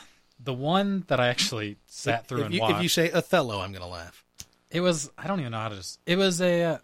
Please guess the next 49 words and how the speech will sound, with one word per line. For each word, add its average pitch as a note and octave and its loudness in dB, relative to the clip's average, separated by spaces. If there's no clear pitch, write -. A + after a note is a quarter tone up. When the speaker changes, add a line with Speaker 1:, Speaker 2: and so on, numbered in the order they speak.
Speaker 1:
like, D#3+ 0
an F#3 2
old F#3 4
Zelda D3+ 2
turn-based, C#3+ -2
uh, A#2 0
mathematically, B2 -2
I A#2 -14
know A#2+ -2
that A2+ -8
you G#2+ -10
can't A2 -8
see - -6
my G#2 -6
fingers, A2 -6
but G#2+ -6
every D#3+ 6
Speaker 2:
I D#3+ 8
Speaker 1:
move E3+ 6
Speaker 2:
can D3+ 4
Speaker 1:
you D#3+ 8
Speaker 2:
see D#3+ 4
your D#3+ 6
Speaker 1:
make, E3 4
Speaker 2:
fingers. E2+ -12
Speaker 1:
they C3 2
make B2+ -2
closer C3+ 2
to C#3+ -2
you. D#3 2
Speaker 2:
Oh, D#3 2
so D#3+ 0
it's D3 0
like D3 4
Speaker 1:
And C#3+ 4
Speaker 2:
a - 4
Speaker 1:
then B2+ 4
Speaker 2:
turn-based C#3 2
Speaker 1:
turn-based, G3 6
and D#3 2
then D#3 4
Speaker 2:
strategy. D3+ -2
Speaker 1:
when E3 6
you C#3+ 4
collide, D3+ 2
it's C3 -6
combat, C3 2
and A#2+ 0
it's, - -2